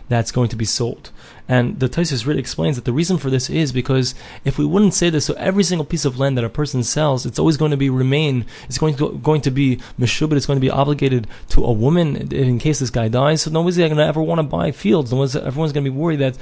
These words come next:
at some point this guy's gonna die, and I'm gonna have to still have to give this field back to the mother, to, to, and to the daughters.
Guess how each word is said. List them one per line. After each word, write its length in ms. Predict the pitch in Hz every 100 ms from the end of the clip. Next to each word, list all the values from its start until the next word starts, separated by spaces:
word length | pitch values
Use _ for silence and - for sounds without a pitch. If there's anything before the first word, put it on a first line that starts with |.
| - -
at 140 | 139
some 200 | 131 160
point 280 | 147 175 165
this 100 | 131
guy's 200 | 151 147
gonna 180 | 127 120
die, 260 | 113 117 156
and 100 | 147
I'm 60 |
gonna 120 | 131
have 160 | 131 131
to 80 | 135
still 180 | 127 147
have 80 | 143
to 60 |
give 100 | 143
this 140 | 139 -
field 200 | 156 139
back 200 | 156 139
to 80 | 139
the 120 | 139
mother, 460 | 147 147 143 139 - - - -
to, 220 | 139 127
to, 180 | 147 139
and 100 | 135
to 60 |
the 120 | 139 139
daughters. 520 | 156 185 135 113